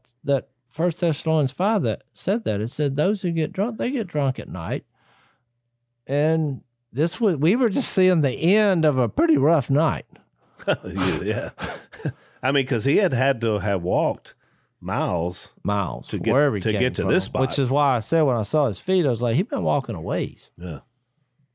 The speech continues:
Speaker 1: And wasn't real sure where he was headed or where he was going, and just, so, yeah, that happened. But it also made me, you know, realize that story. I thought of that parable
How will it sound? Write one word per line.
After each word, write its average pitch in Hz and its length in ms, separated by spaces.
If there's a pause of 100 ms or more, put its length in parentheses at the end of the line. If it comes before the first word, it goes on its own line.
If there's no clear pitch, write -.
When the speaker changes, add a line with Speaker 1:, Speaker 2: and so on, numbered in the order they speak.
(280)
Speaker 1:
And 104 320 (380)
wasn't 131 300
real 165 220
sure 160 280
where 165 180
he 165 60
was 156 200
headed 170 320
or 135 140
where 143 160
he 165 100
was 147 200
going, 180 360
and 123 220
just, 131 220 (1200)
so, 147 200
yeah, 147 240
that 135 240
happened. 85 460 (540)
But 113 400 (560)
it 123 140
also 135 380
made 110 280
me, 101 320 (100)
you 147 100
know, 104 200
realize 107 500
that 98 160
story. 127 300
I 104 100
thought 107 280
of 95 80
that - 180
parable 98 600